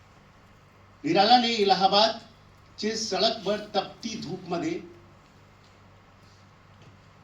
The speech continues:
पत्थर तोडणारी एक मजदूर महिलाचं चित्रण केलेलं आहे. कवी महिलेचे श्रम,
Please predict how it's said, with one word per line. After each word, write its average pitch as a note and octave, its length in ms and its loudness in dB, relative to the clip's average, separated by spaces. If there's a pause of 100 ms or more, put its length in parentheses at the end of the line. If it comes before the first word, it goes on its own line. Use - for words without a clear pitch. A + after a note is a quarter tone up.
(640)
पत्थर G3+ 360 0 (140)
तोडणारी F3+ 540 -2
एक D#3+ 180 -2
मजदूर D3+ 400 -6
महिलाचं C#3+ 500 -6
चित्रण C3 400 -8
केलेलं G#2+ 320 -12
आहे. - 240 -16 (1400)
कवी F3+ 280 0
महिलेचे E3 500 -4
श्रम, E3 340 -4